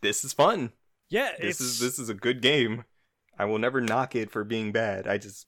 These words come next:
Speaker 2: It's really just, like, the epitome of a sandbox. Just do whatever the fuck you want.
Speaker 1: Mm-hmm.
Speaker 2: Like,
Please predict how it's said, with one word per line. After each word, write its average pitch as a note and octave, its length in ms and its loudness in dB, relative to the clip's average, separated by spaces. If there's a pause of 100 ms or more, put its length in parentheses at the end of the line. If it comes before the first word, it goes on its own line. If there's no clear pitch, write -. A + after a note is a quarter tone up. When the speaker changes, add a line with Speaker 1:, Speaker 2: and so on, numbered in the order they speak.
Speaker 2:
It's D#3 160 -12
really F#3 200 -2
just, G3+ 180 -6
like, E3 160 -6
the D3 160 -8
epitome C#3 540 -10
of C3 400 -16 (120)
a - 40 -14
sandbox. - 720 -10 (180)
Just - 140 -20
do D#3 80 -8
whatever D#3+ 200 -4
the - 80 -16
fuck F3 200 -10
you C#3+ 100 -2
want. A2+ 260 0
Speaker 1:
Mm-hmm. G#2+ 80 -4
Speaker 2:
Like, F3+ 220 -2